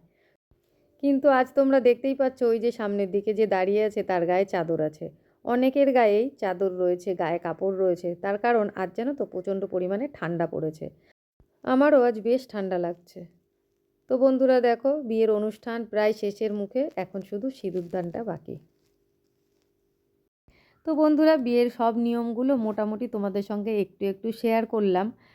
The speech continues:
আর এখন শুধু সিঁদুরদানটা বাকি। এটা হলেই বিয়ে কমপ্লিট। আর আমরা এই বিয়েটুকু, সিঁদুরদানটুকু দেখার জন্য সবাই অপেক্ষা করছি। আর ওদিকে খাওয়া দাওয়াও চলছে। বরযাত্রীর অর্ধেক লোকের খাওয়া হয়ে গেছে, আর এখন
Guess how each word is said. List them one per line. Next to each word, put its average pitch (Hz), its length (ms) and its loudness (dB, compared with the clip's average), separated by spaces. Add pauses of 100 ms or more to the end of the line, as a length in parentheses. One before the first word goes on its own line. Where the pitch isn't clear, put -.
(200)
আর 185 100 -2 (140)
এখন 196 220 -6
শুধু 226 260 -8
সিঁদুরদানটা 180 760 -4
বাকি। 170 320 -8 (260)
এটা 262 260 -2
হলেই 254 280 2
বিয়ে 233 260 -2
কমপ্লিট। 208 520 -4 (360)
আর 175 120 -4 (200)
আমরা 196 260 -2 (240)
এই 208 80 2 (100)
বিয়েটুকু, 208 480 -4 (120)
সিঁদুরদানটুকু 214 680 -4 (120)
দেখার 190 340 -2
জন্য 233 200 -4 (140)
সবাই 190 260 0
অপেক্ষা 156 520 -6
করছি। 156 340 -14 (440)
আর 240 160 2 (140)
ওদিকে 214 320 -2
খাওয়া 190 320 2
দাওয়াও 202 260 2 (120)
চলছে। 165 380 -6 (380)
বরযাত্রীর 269 720 0 (180)
অর্ধেক 196 400 -2
লোকের 202 280 -6
খাওয়া 185 220 2
হয়ে 202 240 0
গেছে, 247 320 -2 (420)
আর 180 220 -2
এখন 175 240 -4